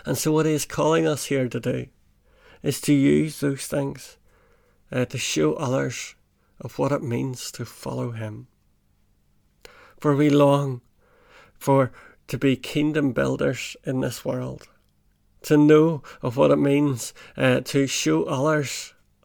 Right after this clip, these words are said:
of the great treasure that we have found in Jesus. Let us come before him now,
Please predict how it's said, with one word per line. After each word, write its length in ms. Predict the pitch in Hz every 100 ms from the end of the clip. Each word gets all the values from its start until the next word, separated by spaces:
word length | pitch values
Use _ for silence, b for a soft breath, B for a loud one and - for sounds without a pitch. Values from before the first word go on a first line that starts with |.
| -
of 100 | -
the 100 | 139
great 460 | 113 139 147 -
treasure 720 | - - 135 131 135 139 127 127 _ _ _ _
that 120 | 147
we 140 | 131 127
have 140 | 120
found 580 | - - 127 131 127 127 -
in 220 | 131 120
Jesus. 800 | - 123 - - - - - _ _ _ _ _ _ _ _ _ _ _ _ _ _ _ b b b b -
Let 200 | 139 123
us 120 | -
come 220 | - 123
before 380 | 120 - 123 120
him 180 | 120 113
now, 240 | 110 110